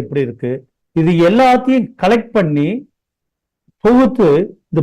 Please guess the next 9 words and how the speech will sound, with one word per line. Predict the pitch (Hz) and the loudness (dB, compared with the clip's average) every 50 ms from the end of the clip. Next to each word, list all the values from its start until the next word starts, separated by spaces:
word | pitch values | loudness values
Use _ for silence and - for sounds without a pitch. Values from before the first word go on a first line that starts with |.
| - - | -2 0
ப்ரூவிங்கோட | 226 269 277 269 254 240 220 196 185 170 151 | 2 2 4 4 4 4 4 2 2 0 0
மேட்ச் | 156 170 185 - - 208 | -2 -4 -4 -4 -4 -4
பண்ணி | 175 165 143 - 135 | -4 -4 -4 -4 -6
பாக்குறாங்க. | 120 117 - 127 113 107 98 107 - _ _ _ _ _ _ _ _ 147 | -8 -8 -8 -10 -10 -10 -12 -16 -20 _ _ _ _ _ _ _ _ 0
ரெண்டு | 160 202 208 220 208 165 | 0 2 2 2 2 0
ஒன்றாக | 143 135 131 147 147 131 - - 139 | 0 0 -2 -2 -2 -4 -4 -6 -8
இருக்கு. | 113 107 - 139 - - _ _ _ _ _ | -8 -8 -10 -16 -18 -18 _ _ _ _ _
இன்னும் | - 165 202 247 240 - - | 0 2 2 2 2 2 2
சொல்ல | 196 196 202 | 2 2 2